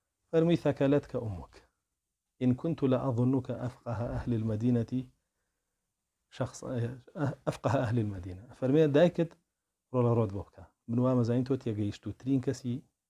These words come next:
لە ناو ئەهلی مەدینەیە، تێگەی لە مەبەستەکەی من.» پاشانە فەرمێ: «ما أغنى أهل الكتاب كتاب الله فيهم.»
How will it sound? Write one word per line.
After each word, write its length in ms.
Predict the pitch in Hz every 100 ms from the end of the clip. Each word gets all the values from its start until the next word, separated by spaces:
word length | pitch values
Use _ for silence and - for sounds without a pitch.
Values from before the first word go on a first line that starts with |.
| _ 113
لە 80 | 107
ناو 120 | 120 135
ئەهلی 220 | 110 110
مەدینەیە، 460 | 98 95 87 80 80 _ _ _
تێگەی 300 | 120 107 113
لە 40 | 90
مەبەستەکەی 440 | 82 82 - 92 87
من.» 80 | 85 _ _ _ _ - - - - - _ _ _
پاشانە 340 | 165 170 165 156
فەرمێ: 280 | 151 151 180 - - _ _ -
«ما 360 | 120 147 190 180 156
أغنى 280 | 123 139 131 143
أهل 180 | 120 147
الكتاب 580 | 135 123 135 127 151 147 170 165 _ _ _ _ _
كتاب 400 | 139 - 151 127
الله 360 | 123 131 123 123
فيهم.» 320 | 120 98